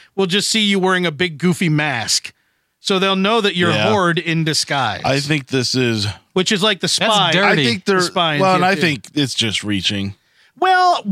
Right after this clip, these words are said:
Speaker 1: from what I understand, uh, people weren't taking advantage. It's a very large P V P area. I think it's the largest one they've had yet.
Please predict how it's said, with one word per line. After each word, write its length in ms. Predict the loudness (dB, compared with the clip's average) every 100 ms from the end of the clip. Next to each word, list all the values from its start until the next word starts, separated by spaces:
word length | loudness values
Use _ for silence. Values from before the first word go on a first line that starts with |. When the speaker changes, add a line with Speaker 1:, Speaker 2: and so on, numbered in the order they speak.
| 0
Speaker 1:
from 140 | 2 2
what 120 | 2
I 80 | 2
understand, 640 | 0 0 0 0 0 -2
uh, 340 | 0 0 0 -4 _ -12
people 240 | -2 0 2
weren't 180 | 0 0
taking 280 | -2 0
advantage. 300 | 0 0 -2
It's 100 | -2
a 40 | -2
very 300 | 0 0 0
large 460 | 0 0 0 -2
P 100 | -2
V 140 | 0 0
P 180 | 0 0
area. 240 | 0 0
I 40 | 0
think 120 | 0
it's 80 | 0
the 40 |
largest 340 | 0 0 -2 -2
one 120 | 0
they've 140 | 0
had 200 | -2 -4
yet. 240 | -2 -2